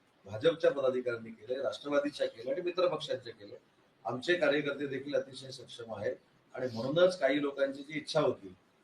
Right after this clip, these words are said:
की राजापूरमधनं किरण सामंत पराभूत व्हावेत, उदय सामंत रत्नागिरीतनं पराभूत व्हावेत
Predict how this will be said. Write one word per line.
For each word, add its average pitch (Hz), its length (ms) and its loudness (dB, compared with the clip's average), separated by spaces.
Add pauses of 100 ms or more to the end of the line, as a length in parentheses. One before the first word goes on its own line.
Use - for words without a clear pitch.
(380)
की 139 120 -8
राजापूरमधनं 139 1000 2 (960)
किरण 143 200 0
सामंत 139 320 0
पराभूत 127 380 4
व्हावेत, 107 340 2 (140)
उदय 131 160 -2
सामंत 131 540 0 (500)
रत्नागिरीतनं 139 580 0
पराभूत 120 400 2
व्हावेत 101 320 -6